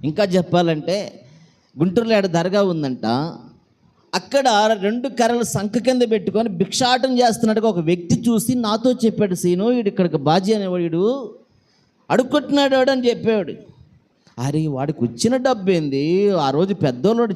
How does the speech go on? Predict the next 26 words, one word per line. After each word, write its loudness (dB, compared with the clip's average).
చెప్పిన 0
పరిస్థితి -2
ఏంది, -2
ఎందుకు 0
ఈడు -2
వచ్చిందంటే, -4
"వాడు 0
దరిద్రంరా, -4
ఎవడిని 2
లెక్క -2
చేయాలి, 2
వాడు 2
డబ్బు 0
ఉన్నప్పుడు 0
ఇలా 0
అడుక్కుంటున్నాడు -4
ఆడ" -8
అని -2
చెప్పన్నాడు. -10
అందుకనే -8
దేవుడు 2
మనకిచ్చినప్పుడు 2
మనం 2
జాగ్రత్త 2
కలిగి 2
ఉండాలి. -2